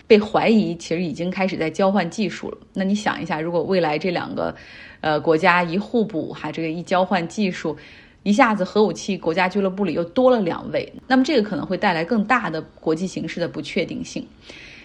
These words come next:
现在呢，伊朗的总统莱西他说了哈，说我们最终的目标就是，我可以和美国和平共处，但是我的目标是让你们从中东彻底撤离哈，从这些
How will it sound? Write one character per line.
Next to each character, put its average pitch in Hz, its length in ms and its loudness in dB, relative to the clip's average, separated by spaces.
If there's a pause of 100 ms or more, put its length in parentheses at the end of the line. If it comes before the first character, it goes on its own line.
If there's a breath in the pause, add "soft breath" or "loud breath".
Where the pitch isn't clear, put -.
现 320 180 0
在 320 200 4
呢， 269 160 6
伊 277 200 2
朗 233 280 2
的 165 120 0
总 175 280 -2
统 - 280 -6
莱 151 220 -2
西 214 300 -4
他 202 120 -2
说 160 280 -4
了 - 100 -6
哈， - 180 -12
说 190 140 -4
我 180 140 4
们 175 180 2
最 262 140 2
终 269 120 6
的 247 80 4
目 226 160 4
标 208 220 4
就 208 160 2
是， 170 320 -4 (180 loud breath)
我 180 80 -2
可 294 140 0
以 349 60 4
和 - 120 2
美 185 200 0
国 156 240 -4
和 160 120 -2
平 156 200 -6
共 165 160 -2
处， - 180 -12
但 208 100 2
是 202 60 4
我 160 180 2 (220)
的 202 80 2
目 226 160 6
标 214 180 4
是 226 120 -2
让 208 180 0
你 151 60 -4
们 143 200 -6
从 160 300 -10
中 220 240 2
东 214 220 4
彻 214 240 -2
底 - 180 -8
撤 - 240 0
离 143 260 -6
哈， - 160 -16
从 175 280 -6
这 208 100 2
些 180 160 2